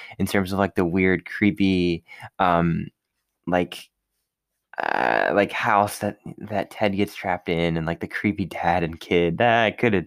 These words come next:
kinda left that out of the movie. I didn't really think that that did a lot. Um, so, and that was maybe my only complaint,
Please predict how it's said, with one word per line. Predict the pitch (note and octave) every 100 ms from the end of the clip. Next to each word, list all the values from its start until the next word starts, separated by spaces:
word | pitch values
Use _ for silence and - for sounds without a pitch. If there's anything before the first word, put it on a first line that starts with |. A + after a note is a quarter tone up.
| -
kinda | - F#2 F2
left | E2+ E2 - -
that | F2 E2
out | F2 F2
of |
the | D#2+
movie. | E2 E2 E2+
I | F2+
didn't | F2
really | F2 D#2+
think | E2 -
that | - E2+ -
that | E2+ - - - - - D3+ -
did | G2
a | F#2
lot. | E2+ E2+ E2+ - _ _ _ _
Um, | F#2+ F2 E2 D#2+ - _ _
so, | - G#2 G2 - -
and | C#3
that | D3+
was | D3 A#2+
maybe | C3+
my | B2 A#2
only | G2 G#2+ A2+
complaint, | A#2+ - A#2+ A#2